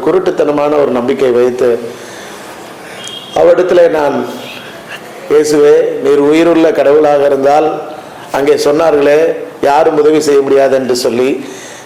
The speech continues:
"நான், எனக்கு நீர் உதவி செய்யும்." உதாரணத்துக்கு, நான் முதல் முதலாவது அதை பரீட்சை பார்த்த ஒரு இடம் மலையேறும் போட்டியிலே. நான் வந்து மலையேறும் போட்டியிலே, "இயேசுவே, நீர் உயிருள்ள கடவுளாக இருந்தால்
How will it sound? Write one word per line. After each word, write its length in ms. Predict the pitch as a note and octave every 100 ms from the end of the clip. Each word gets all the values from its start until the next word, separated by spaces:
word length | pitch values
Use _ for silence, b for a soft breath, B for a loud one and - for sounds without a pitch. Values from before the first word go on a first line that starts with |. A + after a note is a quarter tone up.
| -
"நான், 460 | C#3 E3+ F#3+ F#3+ - -
எனக்கு 420 | C#3 D#3 F#3 F#3 F3
நீர் 200 | D3+ C3+
உதவி 280 | C#3+ D3+
செய்யும்." 420 | D3+ C3+ C3 B2+ A2 - - -
உதாரணத்துக்கு, 680 | C3+ D#3 D3+ D3 D3 E3 E3+
நான் 200 | C#3+ B2+
முதல் 220 | C3 D3
முதலாவது 760 | D3+ D3 D3 D#3+ D#3+ D3+ C3 B B B B -
அதை 260 | C#3 D3+
பரீட்சை 420 | D3 D3 - F3+
பார்த்த 320 | - - D3 C#3+
ஒரு 160 | C3
இடம் 360 | C3 D3 E3+ F#3 B B B B B2
மலையேறும் 460 | C#3 D#3 D#3+ D3 C#3+
போட்டியிலே. 760 | C#3 C3+ C3 C3+ D#3 - - B B B B
நான் 320 | C3+ C#3+ C#3
வந்து 300 | C#3 D3+ E3
மலையேறும் 460 | C#3+ C#3 E3 F3+ E3
போட்டியிலே, 480 | D#3 D3+ D3 C#3 D3 E3 C3+
"இயேசுவே, 480 | D3 D3 E3 F3
நீர் 160 | D#3+ C#3+
உயிருள்ள 420 | C#3 D#3 D#3 D#3+
கடவுளாக 500 | - C#3 D3 C#3+ C3+
இருந்தால் 520 | C3 B2 C#3+ D#3 D3+